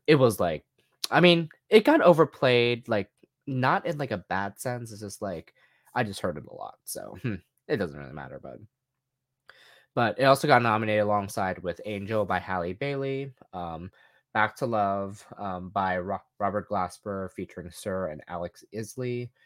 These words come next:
um, I C U by Coco Jones, and On My Mama by Victoria Monet. Um,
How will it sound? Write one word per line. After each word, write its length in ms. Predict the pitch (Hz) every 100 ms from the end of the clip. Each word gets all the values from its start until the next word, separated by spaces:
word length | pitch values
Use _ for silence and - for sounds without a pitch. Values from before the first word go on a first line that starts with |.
| _ _
um, 180 | 101 92
I 140 | 92 98
C 180 | - 104
U 120 | 101
by 140 | 95
Coco 300 | - 92 92
Jones, 440 | 90 113 117 120 107
and 180 | 85 -
On 120 | 95
My 120 | 95
Mama 300 | 92 87 90
by 120 | 90
Victoria 480 | 80 80 - 82 82
Monet. 440 | 82 76 71 - - _ _ _ _ _ _
Um, 340 | 120 101 101